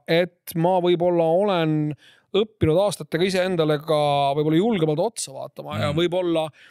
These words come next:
Speaker 1: möönma endas mingisuguseid veidrusi ja mingisuguseid asju,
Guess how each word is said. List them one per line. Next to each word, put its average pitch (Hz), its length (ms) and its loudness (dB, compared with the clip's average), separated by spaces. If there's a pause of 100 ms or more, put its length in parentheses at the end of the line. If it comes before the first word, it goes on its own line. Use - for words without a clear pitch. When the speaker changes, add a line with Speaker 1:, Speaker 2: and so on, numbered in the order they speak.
(260)
Speaker 1:
möönma 165 680 4
endas 175 300 0
mingisuguseid 147 580 0
veidrusi 156 920 -4
ja 156 60 -2
mingisuguseid 156 600 -6
asju, 170 520 -6